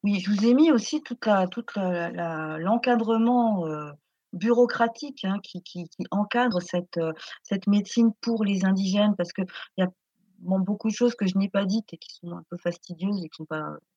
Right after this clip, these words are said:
très intéressantes, mais en gros, cette médecine, heu, gratuite, puisque tel est le cas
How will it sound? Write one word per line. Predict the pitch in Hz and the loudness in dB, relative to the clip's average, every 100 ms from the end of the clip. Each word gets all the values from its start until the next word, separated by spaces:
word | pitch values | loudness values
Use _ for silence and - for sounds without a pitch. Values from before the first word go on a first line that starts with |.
| _ | _
très | - 175 | -6 -4
intéressantes, | 175 - 185 196 277 - | -4 -4 -6 -6 -6 -2
mais | 202 - | -2 0
en | 202 | 2
gros, | 208 - 320 - - - - | 2 2 0 0 -10 -12 -6
cette | 226 185 | -2 4
médecine, | 233 247 - 277 254 185 | 4 4 0 0 2 2
heu, | 175 175 _ _ _ | 0 -4 _ _ _
gratuite, | - 185 190 - 339 - | -2 0 0 0 -2 -2
puisque | 180 - - - - _ _ - | -8 -8 -20 -20 -20 _ _ -8
tel | 175 | -4
est | 175 | -4
le | 175 | -4
cas | 214 | -2